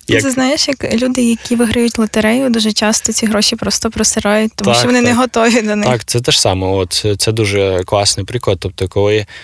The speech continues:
Speaker 2: ти не вмієш, е, не розумієш, як з грошима взагалі робити, от, і до тебе звалюються ці гроші, звісно, ти одразу так туди витратити,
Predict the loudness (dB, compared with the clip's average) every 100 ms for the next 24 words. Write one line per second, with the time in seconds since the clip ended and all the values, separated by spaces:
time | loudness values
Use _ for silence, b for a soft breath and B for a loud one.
0 | B -2 -2 0 0 0 -2 -2 -2 -2
1 | -2 -4 -8 -16 -16 -16 -14 -4 -2 0
2 | 0 0 0 0 -4 -4 -4 -2 -2 -2
3 | -2 -2 -4 -4 -4 -4 -2 -2 0 -2
4 | -4 -6 B B B B -2 -2 -2 -6
5 | -4 -2 -2 0 -2 0 -2 -2 -2 0
6 | -2 -2 -2 -2 -2 -2 -2 -2 0 0
7 | 0 -2 -4 -6 -2 0 0 0 -4 -8